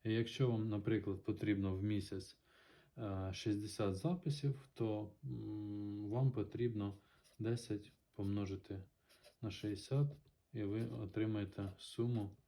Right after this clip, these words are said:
в доларах, яка вам необході-, необхідна для рекламного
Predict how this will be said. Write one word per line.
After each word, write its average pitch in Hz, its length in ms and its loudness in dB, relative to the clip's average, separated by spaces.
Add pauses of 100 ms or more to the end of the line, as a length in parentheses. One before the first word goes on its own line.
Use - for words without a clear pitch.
(800)
в 107 100 0
доларах, 98 680 0
яка 110 300 -2
вам 101 220 0
необході-, 98 540 -2 (100)
необхідна 107 920 2
для 104 360 2 (600)
рекламного 101 720 2